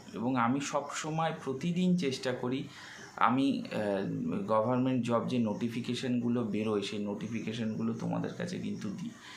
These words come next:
তো এটা সবাইকে বলবো এটা একটু অ্যালার্ট থাকতে,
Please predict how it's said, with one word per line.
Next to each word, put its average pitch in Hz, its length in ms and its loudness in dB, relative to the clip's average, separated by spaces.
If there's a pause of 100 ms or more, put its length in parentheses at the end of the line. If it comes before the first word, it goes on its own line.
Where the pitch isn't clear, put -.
(300)
তো 110 80 -4
এটা 123 160 0
সবাইকে 131 520 4
বলবো 131 300 0
এটা 131 200 2
একটু 123 240 -2
অ্যালার্ট 117 320 2 (100)
থাকতে, 117 440 -4